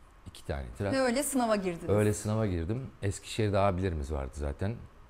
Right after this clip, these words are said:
Speaker 1: E, yeni bir okuldu. Çok da güzel bir okul Eskişehir Anadolu Üniversitesi.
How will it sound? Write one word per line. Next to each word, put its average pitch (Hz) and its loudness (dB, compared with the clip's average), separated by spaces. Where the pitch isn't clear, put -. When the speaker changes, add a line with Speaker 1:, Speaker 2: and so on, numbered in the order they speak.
Speaker 1:
E, 82 -6
yeni 85 0
bir 107 4
okuldu. 90 -2
Çok - -4
da 101 0
güzel 90 0
bir 82 0
okul 80 -4
Eskişehir 80 -6
Anadolu 78 -4
Üniversitesi. 76 -8